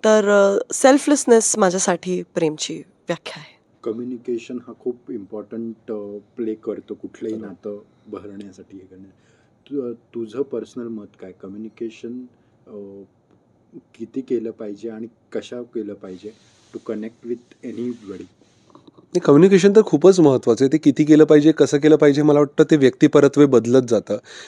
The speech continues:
Speaker 3: काही ठिकाणी आपल्याला खूप बोलायचीही गरज नसते कम्युनिकेशनसाठी. So, तो माणसा-माणसांप्रमाणे ते बदलत जातं. फक्त कम्युनिकेट झालं पाहिजे तुम्हाला जे म्हणायचं आहे ते,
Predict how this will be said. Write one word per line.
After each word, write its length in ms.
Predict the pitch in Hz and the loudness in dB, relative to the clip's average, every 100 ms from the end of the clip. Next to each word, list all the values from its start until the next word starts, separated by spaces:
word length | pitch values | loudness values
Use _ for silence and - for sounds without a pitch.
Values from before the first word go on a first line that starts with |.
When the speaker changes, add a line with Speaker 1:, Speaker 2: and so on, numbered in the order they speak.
| _ _ _ | _ _ _
Speaker 3:
काही 260 | 120 117 135 | -4 -2 -2
ठिकाणी 340 | 143 139 139 | -2 0 0
आपल्याला 320 | 135 131 135 135 | 0 0 0 0
खूप 160 | 143 | -2
बोलायचीही 600 | 135 123 120 123 131 156 | 0 2 4 4 4 2
गरज 260 | 139 127 117 | 4 4 2
नसते 300 | 113 104 120 | -2 -2 -6
कम्युनिकेशनसाठी. 880 | 120 110 113 110 107 117 110 98 123 - - - _ | -4 -2 -2 -4 -6 -6 -8 -8 -10 -10 -20 -20 _
So, 80 | 147 | -2
तो 60 | |
माणसा-माणसांप्रमाणे 1500 | 175 143 135 127 170 151 143 170 175 170 _ _ 151 151 156 | 2 2 2 2 4 4 4 4 2 0 _ _ 4 6 4
ते 100 | 180 | 4
बदलत 380 | 170 135 127 135 | 4 4 4 2
जातं. 280 | 127 113 127 | 4 -2 -2
फक्त 180 | 139 139 170 | -6 -4 -2
कम्युनिकेट 600 | - 139 143 165 175 190 151 | 2 4 6 4 6 4 4
झालं 260 | 143 131 | 0 2
पाहिजे 240 | 127 117 120 | 2 0 -2
तुम्हाला 280 | 117 117 | -4 -4
जे 140 | 113 117 | -2 -4
म्हणायचं 400 | 113 107 101 101 | -4 -8 -8 -10
आहे 160 | |
ते, 20 | 98 | -10